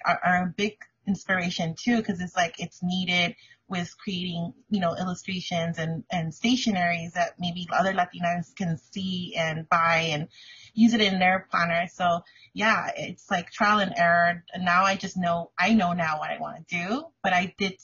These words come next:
before I found this, I was doing other things, you know, to end up to this point. <laughs> Girls, oh my God, thank you so much for sharing all your stories and inspirations too. And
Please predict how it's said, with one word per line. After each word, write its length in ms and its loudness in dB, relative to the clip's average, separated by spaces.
before 440 2
I 120 2
found 320 -2
this, 260 -2
I 80 -4
was 140 -6
doing 220 -10
other 280 -4
things, 380 -20
you 80 -8
know, 280 -6
to 120 -14
end 180 -2
up 120 -2
to 100 -10
this 180 -8
point. 300 -8
<laughs> 60 0
Girls, 400 4
oh 100 2
my 140 4
God, 240 0
thank 180 -4
you 80 -6
so 240 2
much 360 0
for 120 -4
sharing 720 -2
all 180 2
your 120 -2
stories 580 -4
and 220 -6
inspirations 880 -6
too. 100 -12
And 600 -2